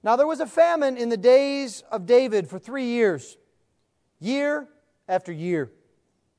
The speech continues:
And David sought the face of the Lord. And the Lord said, "There is blood guilt on Saul and on his house, because he put the Gibeonites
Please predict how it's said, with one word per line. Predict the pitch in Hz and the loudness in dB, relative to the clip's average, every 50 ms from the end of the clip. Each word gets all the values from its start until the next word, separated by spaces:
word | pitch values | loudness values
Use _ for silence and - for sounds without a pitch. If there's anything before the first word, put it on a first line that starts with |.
| _ _ _ _ _ _ _ _ _ - | _ _ _ _ _ _ _ _ _ -14
And | 170 | 0
David | 165 247 294 277 240 170 | 2 2 2 2 -2 -8
sought | - - 277 262 226 208 - - | -4 0 2 2 2 2 0 -4
the | - 156 | -12 -10
face | - 240 247 214 170 147 123 - - - - _ _ _ | -4 -2 0 0 -2 -4 -8 -14 -20 -20 -20 _ _ _
of | - 151 | -14 -10
the | 156 160 | -8 -2
Lord. | 165 185 196 190 175 139 117 - _ _ _ _ _ _ _ _ _ _ _ _ _ _ _ _ _ _ _ _ _ _ _ _ _ | 2 2 4 4 4 2 -2 -6 _ _ _ _ _ _ _ _ _ _ _ _ _ _ _ _ _ _ _ _ _ _ _ _ _
And | - 214 | -4 -2
the | 220 | 2
Lord | 233 269 320 349 349 277 | 4 6 6 6 6 4
said, | - - 247 214 208 214 180 - _ _ - | 0 -2 0 2 2 0 -2 -6 _ _ 2
"There | 220 262 285 285 | 4 4 4 4
is | 285 254 180 | 0 -4 -4
blood | 165 160 226 254 294 330 311 240 208 | -4 2 4 8 8 8 6 6 2
guilt | 262 269 262 269 262 269 - | 4 6 6 6 4 2 -2
on | 233 226 226 220 | -2 -2 -2 -2
Saul | - - - 262 262 277 285 302 311 311 302 285 | -6 -4 -2 0 2 4 4 4 4 4 2 0
and | 240 226 | -2 -4
on | 233 233 254 254 | -4 -4 -2 -2
his | 240 233 196 - | -2 -4 -2 0
house, | 220 233 233 226 214 190 160 - - - - _ _ _ _ _ _ _ _ _ _ | 2 4 6 6 4 2 -2 -8 -14 -20 -20 _ _ _ _ _ _ _ _ _ _
because | 175 165 - 190 175 135 | -12 -4 -2 -2 -2 -2
he | - - _ 269 285 277 262 233 151 | -6 -14 _ -8 -6 -6 -6 -6 -8
put | - - 254 254 226 185 - - - _ _ | -4 2 2 2 2 2 -2 -12 -20 _ _
the | - 180 156 | -12 -12 -8
Gibeonites | 143 233 262 262 254 214 185 170 151 131 120 - - - _ | -6 -6 -6 -4 -4 -4 -4 -6 -6 -8 -10 -16 -20 -20 _